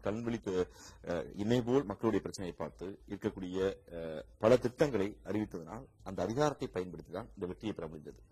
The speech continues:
ஏன்னா, இந்த இப்ப பல பேர் ச-, இதுக்கே விவாதங்கள்ல என்னோட இருக்கிற மரியாதைக்கு அண்ணன் கலை போன்றவர்கள் எல்லாம் வந்து ஊராட்சி மன்ற தேர்தல் எதிரொலிக்காதுன்றாங்க,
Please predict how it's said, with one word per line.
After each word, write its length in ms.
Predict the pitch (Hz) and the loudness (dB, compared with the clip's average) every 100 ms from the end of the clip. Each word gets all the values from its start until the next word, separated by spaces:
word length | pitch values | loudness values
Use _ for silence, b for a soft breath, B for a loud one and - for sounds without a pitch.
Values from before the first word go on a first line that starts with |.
| _ 76 - - - - - - - _ b b b b | _ -20 -20 -20 -20 -20 -20 -20 -20 _ b b b b
ஏன்னா, 200 | 120 143 151 - | -2 2 2 2
இந்த 140 | 117 110 90 | 8 8 8
இப்ப 180 | - - | 0 2
பல 140 | 113 | 6
பேர் 180 | 131 147 | 8 8
ச-, 220 | 123 110 - | 4 4 2
இதுக்கே 300 | 113 117 135 | -2 4 6
விவாதங்கள்ல 480 | 117 117 107 101 110 | 10 8 6 6 6
என்னோட 200 | 101 104 | 8 6
இருக்கிற 340 | 98 95 92 | 6 6 6
மரியாதைக்கு 460 | 90 90 92 90 92 | 6 6 6 4 2
அண்ணன் 240 | 90 95 87 85 82 | 2 -2 -4 -8 -2
கலை 200 | 90 95 | 2 2
போன்றவர்கள் 360 | 87 82 80 | 2 -4 -4
எல்லாம் 220 | 78 92 92 | -4 -4 -6
வந்து 240 | 82 85 95 85 65 | -10 -6 -4 -6 -2
ஊராட்சி 300 | 98 92 90 | 0 0 -2
மன்ற 120 | 85 | -8
தேர்தல் 220 | 85 82 | -8 -6
எதிரொலிக்காதுன்றாங்க, 720 | 90 90 82 78 78 78 80 | -4 -4 -6 -8 -8 -14 -14